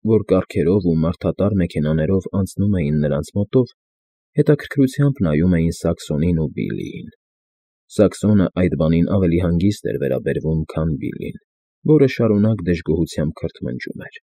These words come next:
Նրանք հանդիպեցին հեռախոսային ընկերության մոնտյորին, որը նստել էր ճանապարհի եզրին և ուտում էր իր նախաճաշը։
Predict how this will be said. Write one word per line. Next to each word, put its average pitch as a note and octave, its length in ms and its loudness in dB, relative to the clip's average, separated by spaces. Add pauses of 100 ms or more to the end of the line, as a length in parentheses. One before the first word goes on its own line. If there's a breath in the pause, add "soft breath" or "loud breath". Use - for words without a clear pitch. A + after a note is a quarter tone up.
(880)
Նրանք G#2 300 4
հանդիպեցին F2+ 800 2
հեռախոսային A#2 800 2
ընկերության G2 600 0
մոնտյորին, F#2+ 600 0 (400)
որը D3 240 6
նստել G2 400 2
էր F2+ 140 0
ճանապարհի D#2+ 500 0
եզրին G#2 400 2 (300)
և B2+ 320 2
ուտում A2+ 420 2
էր G2 160 -2
իր F2 240 -2
նախաճաշը։ - 720 -6